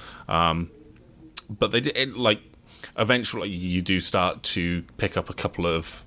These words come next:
um, additional modules for your, for your scanner. Uh, and one of them,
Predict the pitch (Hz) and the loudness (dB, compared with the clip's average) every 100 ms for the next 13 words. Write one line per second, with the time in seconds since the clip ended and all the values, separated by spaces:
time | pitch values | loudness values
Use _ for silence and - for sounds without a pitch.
0 | - 87 85 80 80 - 87 82 - 85 | -10 -2 0 0 -2 -2 0 0 0 -2
1 | 85 82 85 92 85 - 80 76 - - | -4 -6 -2 0 2 0 -4 -2 -4 -4
2 | 85 82 78 - - - - - - 80 | -4 -2 -2 -6 -18 -20 -20 -10 -4 0
3 | - 95 76 67 - - - - - - | 0 0 -2 -6 -12 -18 -20 -18 -10 -2
4 | 85 - 92 101 92 85 80 78 69 | 0 2 2 4 4 2 0 -2 -6